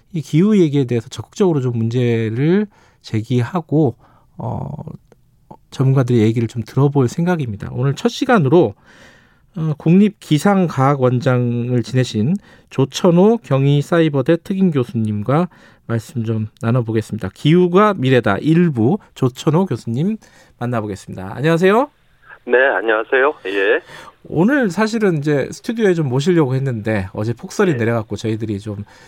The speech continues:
Speaker 1: "집에 계시라." <laughs> 이렇게 얘기를
Speaker 2: 예,
Speaker 1: 했습니다.
Speaker 2: 예.
Speaker 1: 이게 이번에, 오늘, 어제부터 내린 이 폭설, 이런, 어, 이상기후라고 해야 되나요?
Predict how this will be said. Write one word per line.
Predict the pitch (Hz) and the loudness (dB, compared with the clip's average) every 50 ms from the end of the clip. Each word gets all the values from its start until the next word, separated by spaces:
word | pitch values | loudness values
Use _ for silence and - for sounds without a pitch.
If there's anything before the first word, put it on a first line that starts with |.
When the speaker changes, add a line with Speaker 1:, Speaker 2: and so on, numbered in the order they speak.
| _ _ | _ _
Speaker 1:
"집에 | - - 120 117 131 120 | -6 -2 0 2 2 2
계시라." | - 120 113 - 135 123 - | 2 0 0 2 2 2 2
<laughs> | - 160 135 | 2 2 0
이렇게 | 117 135 135 - 131 156 | 0 -2 0 0 2 0
얘기를 | 120 123 120 123 123 | 2 2 0 0 0
Speaker 2:
예, | 101 | 2
Speaker 1:
했습니다. | 101 101 101 98 95 110 101 95 101 101 87 | 2 0 0 0 0 0 -2 0 -2 -2 -4
Speaker 2:
예. | 80 - 151 165 170 - - - - - - _ - | -6 -8 -10 -12 -14 -14 -18 -20 -20 -20 -20 _ -8
Speaker 1:
이게 | - 117 117 131 151 196 208 175 - - - 175 - _ _ - | -6 -4 -2 2 4 4 4 4 2 -2 -6 -14 -20 _ _ 0
이번에, | 139 147 156 220 277 302 254 220 - 101 | 2 4 4 4 4 4 4 2 2 2
오늘, | 135 170 226 285 311 294 240 190 - | 2 4 4 4 4 4 2 2 4
어제부터 | 131 160 196 226 320 330 277 277 - 269 190 | 4 4 6 6 4 2 2 2 0 0 2
내린 | 156 156 165 165 | 4 4 2 2
이 | 139 123 | 0 -2
폭설, | - - - - - - 302 247 156 131 | -6 -10 -18 -12 -4 0 0 2 2 2
이런, | 135 147 156 151 135 117 101 - _ _ _ _ _ _ _ _ _ _ _ _ _ _ _ | 2 2 2 0 -2 -4 -6 -10 _ _ _ _ _ _ _ _ _ _ _ _ _ _ _
어, | - - - - 101 101 101 - - - - | -12 -12 -12 -12 -14 -14 -14 -14 -14 -10 -6
이상기후라고 | 151 139 139 - 220 262 302 330 302 254 208 180 147 143 139 117 117 127 | -4 -4 -2 0 0 0 0 0 -2 0 2 2 4 4 2 2 0 0
해야 | 131 127 | 0 0
되나요? | 113 113 107 101 95 101 160 | -2 -2 -4 -6 -6 -6 -8